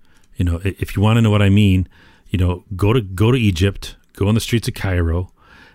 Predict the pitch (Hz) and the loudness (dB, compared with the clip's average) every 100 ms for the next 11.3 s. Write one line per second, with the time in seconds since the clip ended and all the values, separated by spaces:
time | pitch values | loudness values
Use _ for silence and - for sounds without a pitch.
0 | _ - 90 87 - 98 110 131 139 131 | _ -2 0 -2 0 0 2 2 2 0
1 | 107 113 - 85 - 101 101 87 90 71 | 0 -2 -4 -6 -4 -2 0 2 0 -2
2 | - _ _ - _ _ _ - 80 - | -10 _ _ -20 _ _ _ -8 -8 -10
3 | _ 95 92 95 113 104 87 92 - _ | _ -2 2 0 0 0 -2 -6 -10 _
4 | 110 98 - 98 90 - - - 98 98 | -2 -2 -2 0 0 0 -6 -2 -2 -2
5 | 98 - 98 92 98 107 104 117 131 - | -4 0 2 2 0 0 0 0 -4 -8
6 | - - 92 95 82 113 - 90 139 - | -12 -8 -4 -2 0 -2 -2 -2 -2 -2
7 | 95 92 87 85 82 95 107 90 82 87 | -4 -2 -2 -2 -2 0 0 0 -2 -4
8 | 95 87 98 127 90 78 80 87 - 117 | -6 -6 -4 -2 -4 -4 -6 -6 -4 -6
9 | 101 - - 92 90 90 98 120 82 80 | -6 -14 -10 -10 -8 -8 -4 -4 -4 -6
10 | - 80 80 78 - 85 101 90 80 127 | -6 -6 -6 -10 -10 -8 -6 -4 -2 -4
11 | - 98 - | -4 -8 -10